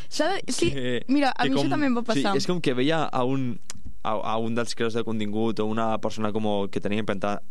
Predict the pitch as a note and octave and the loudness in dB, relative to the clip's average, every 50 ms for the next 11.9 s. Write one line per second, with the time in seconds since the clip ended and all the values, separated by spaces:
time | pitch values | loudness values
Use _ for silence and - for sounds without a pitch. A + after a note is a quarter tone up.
0 | - D3 - - F#3+ D3+ A#2+ A2 - A2 G#2+ G#2+ G#2 G2+ G2 G2+ - - - A2+ | -4 -4 -2 0 0 0 0 0 0 0 2 2 0 0 -2 -2 -4 -4 -2 -2
1 | A2+ A2 G#2+ G#2 A2 A2 G#2+ G#2+ G#2 G#2 - - G#2+ G#2 G2+ G#2 G#2 G#2 G#2 G2+ | -2 0 0 0 0 0 0 0 0 -2 -2 -2 0 0 0 0 0 0 -2 -2
2 | - - - - - - A2 G#2 G2 F#2+ - A2+ A2 G2 G2+ A2+ G#2+ G#2 G2+ G2 | -2 -4 -4 -4 -4 -2 -2 -2 -2 -2 0 0 0 0 0 0 0 0 0 -2
3 | - - - - - - - - - - - - - - - - B2 A#2+ A#2+ A2+ | -4 -4 -4 -4 -4 -4 -4 -4 -4 -4 -4 -4 -4 -4 -2 -2 0 0 0 0
4 | A#2 G#2+ - - C3 C3+ C3+ C#3 B2+ B2+ A#2+ A2+ A2 G#2 - - - - - - | 0 -2 -2 -2 -2 0 0 0 0 0 0 0 0 0 -2 -2 -4 -4 -4 -4
5 | - - - A2+ A2 A2 G#2 - - - - - - - G#2+ G2 G#2 A2+ B2+ C3 | -2 -2 0 0 0 0 0 -2 -2 -2 -4 -4 -2 -2 -2 0 0 0 0 -2
6 | A#2+ - A2+ G#2 A2+ A#2 A#2+ A#2+ A2+ G#2+ - - - A2 A2 A2+ G#2 A#2+ A2 A#2 | -2 -2 0 0 0 0 0 0 0 -2 -2 -2 -2 -2 -2 -2 -2 -2 -2 -2
7 | A2+ G#2 G#2 G2+ - G#2+ A2 G#2 G#2+ A2 A2 G#2+ G#2+ G#2+ G#2 G2+ G2 E2+ - - | -2 -2 -2 -2 -2 -2 -2 0 0 -2 0 0 0 0 0 0 0 -2 -2 -4
8 | - G#2+ G2+ - G#2+ G2+ G2+ G#2 A2 G#2+ G#2 G2 G2 G#2+ A2 - D3 C#3+ F#2+ G#2+ | -4 -2 -2 -2 0 0 0 0 0 0 0 0 0 0 0 0 0 0 0 0
9 | G#2 - - A#2+ A2+ G#2+ G2+ A2+ G#2+ G#2 G#2 G#2+ A#2+ C3+ C#3 B2+ A2+ A#2+ A#2 - | -2 -2 -2 -2 -2 0 0 -2 0 0 0 0 0 0 0 0 0 0 0 -2
10 | A#2+ - - - A2+ A2+ A#2+ B2 A#2 G#2 F#2+ A2+ A2+ A2+ G#2+ G2+ G2+ G#2+ G#2 F#3+ | -2 -2 0 0 0 0 0 0 0 0 0 0 0 0 0 0 0 0 0 0
11 | F#3+ F#3 F#3 F#3 G#2+ - - A2+ A#2+ B2 A#2+ A#2 A2 G#2+ - - - | 0 0 0 0 0 0 0 2 2 0 0 0 0 0 -2 -2 -2